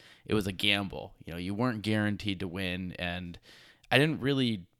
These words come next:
actually understand that it's really just about having the right idea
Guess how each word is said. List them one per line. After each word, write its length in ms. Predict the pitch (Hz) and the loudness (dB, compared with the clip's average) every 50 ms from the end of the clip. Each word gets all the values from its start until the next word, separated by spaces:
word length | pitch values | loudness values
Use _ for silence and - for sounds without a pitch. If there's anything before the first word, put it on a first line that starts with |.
| _ _ _ _ _ _ _ _ _ _ _ _ _ - - - | _ _ _ _ _ _ _ _ _ _ _ _ _ -4 4 8
actually 280 | 123 131 - - 127 113 | 8 8 8 8 6 6
understand 500 | 113 123 120 110 - - 131 123 117 110 | 8 6 6 4 4 4 4 6 6 4
that 100 | 104 98 | 4 4
it's 280 | 113 120 113 - - 113 | 2 2 2 0 -2 2
really 260 | 113 151 160 160 143 | 4 4 4 4 2
just 240 | 110 120 117 - - | 0 0 -2 0 0
about 600 | 110 - 107 107 113 113 113 98 - - - - - - | 0 2 2 4 4 4 2 2 -2 -4 -6 -6 -6 -6
having 400 | - 110 123 143 160 160 147 139 | -4 -2 0 2 2 2 2 2
the 80 | 120 | 0
right 500 | 107 92 87 87 110 107 117 127 113 - | -2 -2 -4 -2 0 2 2 2 0 0
idea 600 | - 107 104 95 - 101 101 107 120 139 160 160 | -2 -2 -2 -2 -2 -2 0 2 2 0 0 -4